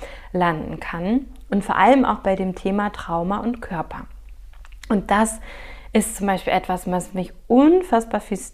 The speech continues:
fasziniert gerade und ich da wirklich sehr, sehr gerne mit euch bestimmte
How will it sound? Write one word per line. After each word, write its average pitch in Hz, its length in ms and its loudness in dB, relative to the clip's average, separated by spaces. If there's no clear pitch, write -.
fasziniert 220 800 2
gerade 170 640 0
und 202 180 2
ich 196 120 -2
da 185 180 6
wirklich 226 400 4
sehr, 233 280 8
sehr 202 260 2
gerne 190 520 2
mit 185 240 -2
euch 170 280 -4
bestimmte 185 720 0